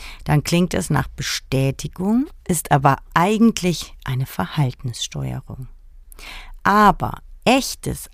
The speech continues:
aufrichtiges Lob kann auch verbindend und stärkend und wertschätzend sein, wenn Lob authentisch konkret und nicht bewertend ist, dann ist es ein Ausdruck von Beziehung und nicht mehr von Kontrolle.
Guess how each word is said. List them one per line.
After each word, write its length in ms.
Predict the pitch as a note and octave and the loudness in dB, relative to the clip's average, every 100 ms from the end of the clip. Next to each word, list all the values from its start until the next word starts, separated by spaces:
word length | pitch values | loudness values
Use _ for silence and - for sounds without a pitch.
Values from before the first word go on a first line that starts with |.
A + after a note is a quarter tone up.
| - | 2
aufrichtiges 1040 | E3 A#3+ B3 - - C3 - B2+ C3+ - | 4 4 2 -4 -4 -4 -4 -4 -4 -2
Lob 380 | C3+ C#3 - - - - - - | -2 -2 -4 -10 -16 -18 -20 -6
kann 220 | - C#3+ | 2 2
auch 180 | - B2+ | 2 -4
verbindend 1000 | - D#3 - A#3 B3 B3 - C3 A#2+ - - | -2 -2 4 6 8 6 2 -2 -2 -8 -8
und 180 | C#3 C3+ | -4 -2
stärkend 840 | - - - C3+ D#3 B2+ - B2+ - | -2 -6 -2 2 4 2 0 -2 0
und 300 | C#3+ - D#3+ | -2 0 2
wertschätzend 800 | G#3 B2 - C#3 B2 - C3 - | 4 2 0 -4 -4 -6 -6 -6
sein, 420 | C3 B2 C3 B2+ | -6 -4 -2 2
wenn 380 | D3 E3+ A#3 D4 - - - | 4 6 4 0 -8 -20 -4
Lob 320 | F#3 G3+ G#3 - | 2 4 2 0
authentisch 960 | C#3 C3+ - E3+ F#3+ G3+ G#3+ G#3+ - - _ - | -2 0 0 4 4 4 0 0 -4 -6 _ -14
konkret 920 | - C3+ C3+ - - - C3+ D3 G#3 | -2 -2 -2 -6 -10 -2 0 0 -2
und 220 | - C#3 A#2+ | -2 0 4
nicht 340 | F#3 - - | 4 4 -2
bewertend 840 | C#3 B2 C3 C#3+ D#3+ E3 C#3 B2 | -4 -2 2 4 4 2 -4 -6
ist, 320 | - C3 - - - - - - | -6 -10 -10 -20 -20 -20 -8 2
dann 240 | G#3+ B3+ | 4 4
ist 140 | C#4+ | 2
es 120 | A#3+ G#3 | 0 0
ein 140 | E3 | 2
Ausdruck 440 | - C#3+ - D3 | 2 -2 -4 -8
von 220 | - D3 C3+ | -2 0 0
Beziehung 880 | C#3+ - - A3 E3+ C3 B2+ C3 D#3 | -2 -6 -4 0 0 0 -2 -6 -4
und 240 | D3 - | -4 0
nicht 340 | D3+ C#3+ - - | 2 2 0 -4
mehr 140 | - | -4
von 220 | D#3 F#3 | -2 -2
Kontrolle. 640 | E3 F#3+ F3+ - A#2 B2 | -2 -6 -6 -8 -6 -6